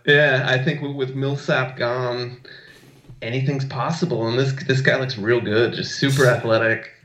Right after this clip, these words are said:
seven-foot wingspan, shot over sixty-two percent from the field as a sophomore, and he bumped up his free throw percentage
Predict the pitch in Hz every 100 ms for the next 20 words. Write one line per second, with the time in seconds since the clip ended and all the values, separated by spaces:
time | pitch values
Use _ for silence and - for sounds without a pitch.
0 | _ - 131 131 131 143 123 117 113 -
1 | - 120 110 107 110 - - - - -
2 | 135 135 110 101 - 156 139 160 151 143
3 | 131 135 131 123 110 131 120 117 113 113
4 | 117 113 - 120 113 113 - 120 113 110
5 | 135 135 139 127 - - 175 139 113 123
6 | 117 107 101 - -